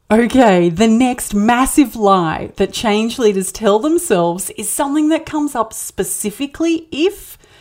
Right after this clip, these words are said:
and when <laughs> the change initiative is behind schedule. And that's telling yourself that you'll catch up during the next stage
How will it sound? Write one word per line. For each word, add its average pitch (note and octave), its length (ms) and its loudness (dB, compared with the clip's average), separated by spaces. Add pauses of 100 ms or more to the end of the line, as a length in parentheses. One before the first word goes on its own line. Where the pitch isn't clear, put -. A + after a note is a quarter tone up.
(420)
and D#4+ 320 2
when A#3+ 400 2
<laughs> - 0 -
the D4+ 640 2
change B3+ 460 -2
initiative A3 600 -4
is G#3 200 -6
behind F#3+ 760 -2
schedule. - 640 -4 (380)
And G#3+ 120 -2
that's A#3 240 -4
telling E4+ 360 4
yourself - 500 -6
that G#3+ 160 0
you'll A3+ 160 -2
catch C#4+ 400 -4
up C4+ 160 -2
during A#3 320 -6
the A#3 60 -4
next A3+ 220 -8
stage A#3 540 0